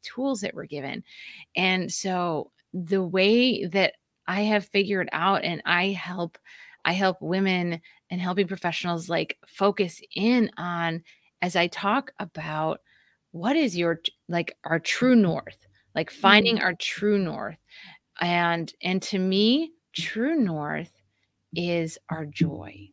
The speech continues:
Speaker 2: Yeah.
Speaker 1: Our bodies have, are, are so amazing and so,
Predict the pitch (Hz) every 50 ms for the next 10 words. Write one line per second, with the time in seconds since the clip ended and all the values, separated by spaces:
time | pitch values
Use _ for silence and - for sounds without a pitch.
0 | - - - _ - - - _ _ - _ _ _ _ _ _ _ - 180 170
1 | 165 165 - - _ _ _ _ _ _ _ - - 170 175 180 180 185 185 190
2 | 196 196 - - _ _ _ _ _ _ _ - 175 180 196 202 202 208 196 190
3 | 180 - - - - - - - - - 175 175 180 185 185 185 180 180 170 -
4 | - - _ - 185 185 185 180 - - _ _ _ _ _ - 180 185 - -
5 | - - - 196 202 208 208 - - 185 180 165 170 170 165 175 170 170 160 160
6 | 160 - - - 190 190 185 185 190 185 185 180